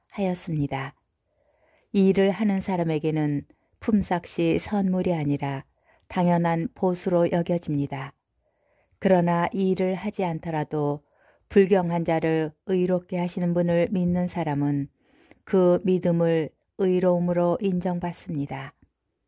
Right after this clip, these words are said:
그래서 다윗도 하느님께서 행위와는 상관없이 의로움을 인정해 주시는 사람의 행복을 이렇게 노래합니다. "행복하여라.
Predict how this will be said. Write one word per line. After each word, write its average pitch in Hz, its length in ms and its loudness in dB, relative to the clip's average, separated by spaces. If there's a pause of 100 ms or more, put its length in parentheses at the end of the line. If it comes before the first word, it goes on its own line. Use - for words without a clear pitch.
(540)
그래서 170 600 4 (100)
다윗도 170 800 -2 (300)
하느님께서 185 800 0
행위와는 190 680 0
상관없이 156 920 -4 (380)
의로움을 175 720 4
인정해 180 500 -2
주시는 160 680 -4
사람의 190 640 -2
행복을 156 640 0 (180)
이렇게 175 580 0
노래합니다. 156 840 -2 (1080)
"행복하여라. 170 960 0